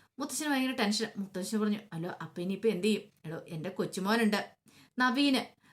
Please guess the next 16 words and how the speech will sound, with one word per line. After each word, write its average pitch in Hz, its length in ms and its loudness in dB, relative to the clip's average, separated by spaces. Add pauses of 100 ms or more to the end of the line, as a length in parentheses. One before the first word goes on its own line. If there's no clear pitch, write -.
(140)
അവൻ 320 240 4
ഈ 262 140 6
കേസ് 233 320 4
ഏറ്റെടുത്തോളും. 214 540 2 (420)
അവൻ 170 260 -2
ആള് 196 260 6
മിടുക്കനാ, 220 460 4 (460)
അവന് 302 280 2 (320)
വേണ്ടുന്ന 269 300 4
കാര്യങ്ങളൊക്കെ 233 560 4
ചെയ്ത് 208 320 4 (420)
ചെയ്യും. 196 260 0 (100)
അനിയുടെ 170 320 -2
കാര്യങ്ങളൊക്കെ 214 500 2
അവൻ 185 160 0
ഏറ്റെടുത്തോളും." 214 540 2